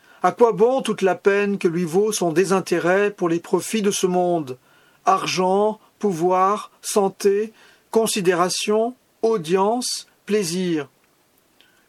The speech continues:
Eux, jusqu'à leur mort, ils ne manquent de rien.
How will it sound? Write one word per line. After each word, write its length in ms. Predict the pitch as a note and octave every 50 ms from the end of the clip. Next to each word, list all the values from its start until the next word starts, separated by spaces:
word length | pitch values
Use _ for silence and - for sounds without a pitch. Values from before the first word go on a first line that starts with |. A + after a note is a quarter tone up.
| _ -
Eux, 360 | A#3 A#3+ B3+ C4 C#4 D4 C4 - _ - - - - - - _ _ _ _
jusqu'à 360 | - F#3+ B3 G#3+ - - A#3 G#3
leur 180 | G3+ G3 F#3
mort, 340 | G3 G3 A3 A#3 B3+ C4+ A3
ils 160 | A3+ A#3 A3+
ne 80 | A3+ A3+
manquent 340 | G#3+ G#3 B3 C#4 D4 C4+ G#3
de 80 | A3+
rien. 420 | G#3 F3 G3 F#3 F#3 F3 E3+ E3+